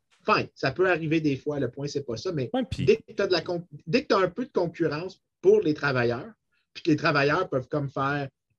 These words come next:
Speaker 1: bye bye », ben, t'as, t'as, c'est plus de l'exploitation. En fait, ce qui se passe, c'est que les travailleurs vont se faire concurrence pour des employeurs, les employeurs vont se faire concurrence pour des employés, c'est réglé. Puis non seulement ça, mais quand il dit qu'après ça, c'est les actionnaires qui, qui font les employés.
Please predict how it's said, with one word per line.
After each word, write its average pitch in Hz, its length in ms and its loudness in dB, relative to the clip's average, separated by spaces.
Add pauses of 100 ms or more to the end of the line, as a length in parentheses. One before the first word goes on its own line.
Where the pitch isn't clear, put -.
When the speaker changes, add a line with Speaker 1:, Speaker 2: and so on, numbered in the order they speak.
Speaker 1:
bye 110 160 -4
bye », 254 480 -6 (720)
ben, 147 260 -2 (1120)
t'as, 135 280 4
t'as, - 200 -8
c'est 156 140 -2
plus 214 160 -8
de 175 60 -12
l'exploitation. 156 680 0
En 160 160 -2
fait, 208 200 -4
ce - 40 -20
qui - 80 -12
se - 60 -16
passe, 226 360 -4 (800)
c'est 135 180 -4
que - 80 -4
les 131 80 -2
travailleurs 135 440 2
vont 135 120 -2
se 127 60 -6
faire 135 160 -2
concurrence 139 520 -4
pour 208 220 0
des 151 160 2
employeurs, 143 420 0
les 147 140 -2
employeurs 131 300 -2
vont 139 120 -6
se - 40 -14
faire 131 140 -4
concurrence 135 460 -4
pour 151 100 -6
des 135 180 -2
employés, 127 520 -2 (320)
c'est 147 200 4
réglé. 127 440 0 (240)
Puis 147 80 -8
non 175 80 0
seulement 170 240 0
ça, 180 100 -2
mais 160 100 0
quand 185 120 0
il 156 140 0
dit 135 200 -6
qu'après 127 340 -2
ça, 123 160 -4
c'est 135 120 -6
les 117 160 -2
actionnaires 143 420 -2
qui, 107 420 -10
qui - 80 -20
font 135 200 -10
les 120 180 -2
employés. 113 500 -6